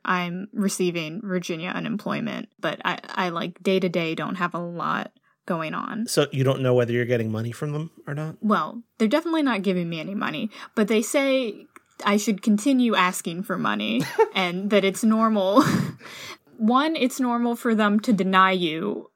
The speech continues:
Speaker 1: um, and say that you don't deserve money at first, but two, that you should keep applying anyway, even when they tell you it's fine now.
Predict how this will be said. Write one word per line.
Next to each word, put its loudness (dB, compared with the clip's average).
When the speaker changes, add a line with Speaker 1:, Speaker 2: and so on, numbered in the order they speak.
Speaker 1:
um, 2
and -2
say 0
that -2
you -2
don't -2
deserve 0
money -2
at -2
first, -4
but 0
two, 4
that -2
you 0
should -4
keep -4
applying 0
anyway, 2
even -4
when -4
they -2
tell 0
you -4
it's -4
fine 2
now. -2